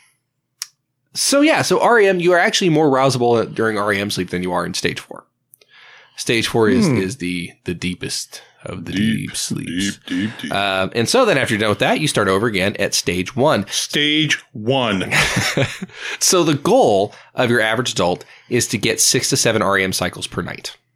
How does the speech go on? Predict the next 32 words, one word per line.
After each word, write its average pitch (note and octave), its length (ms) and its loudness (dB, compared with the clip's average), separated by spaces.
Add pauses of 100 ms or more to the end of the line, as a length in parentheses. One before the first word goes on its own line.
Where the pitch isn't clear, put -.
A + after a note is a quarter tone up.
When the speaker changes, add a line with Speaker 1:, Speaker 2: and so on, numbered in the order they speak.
(140)
Speaker 2:
That's D#4 200 -6
my C#4 120 0
goal. C#3 360 0 (160)
Speaker 1:
Yeah. A#3 200 0 (500)
And B2+ 300 2
so, A#2+ 320 4
again, A#2 240 2
we A#2+ 80 4
already C3 180 2
talked B2 160 0
about A2+ 160 2
it A2+ 120 4
earlier. A#2+ 320 4
You A2 120 2
go A#2+ 100 4
through A2+ 140 2
all A#2 120 4
these A2+ 180 2
stages A#2+ 280 0
anywhere A2 220 2
from G2+ 280 0
ninety G#2+ 580 -2 (280)
to A2 160 4
a G2 40 2
hundred F#2+ 200 0
and F2+ 80 -4
ten F2 200 -4
minutes. - 460 -6 (920)
Speaker 2:
Or F2 460 -2 (1700)
a - 60 -6
hundred F#2 400 -12
minutes. E2 380 -14